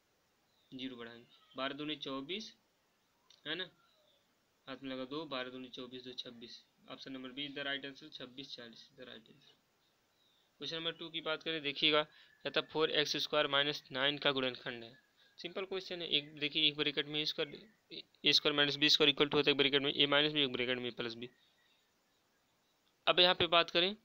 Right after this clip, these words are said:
तो A minus B, एक ब्रैकेट plus B कहाँ से दे, ए में नहीं है, अब सी में भी नहीं है। ऑप्शन number B the right answer, simple question था। Question number thirty की बात करें, ध्यान से देखिएगा, कहता फ़ाइव एक्स प्लस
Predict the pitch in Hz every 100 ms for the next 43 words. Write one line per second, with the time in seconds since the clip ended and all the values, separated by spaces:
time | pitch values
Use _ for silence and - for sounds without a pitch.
0 | _ _ _ _ _ _ _ _ _ _
1 | - 151 156 - 151 156 160 160 160 156
2 | 151 151 160 151 151 147 _ - 147 151
3 | 160 151 - 143 147 147 143 156 160 160
4 | _ _ _ _ - 131 131 - 156 160
5 | 156 156 156 151 143 123 143 131 131 127
6 | 135 131 123 127 139 131 139 131 - 139
7 | 139 135 135 - _ _ _ _ _ _
8 | _ _ _ _ _ - 147 - 165 165
9 | 165 170 165 160 156 156 160 151 139 143
10 | 143 143 - 156 160 _ _ _ _ _
11 | - 151 - 156 156 160 156 - - 156
12 | 156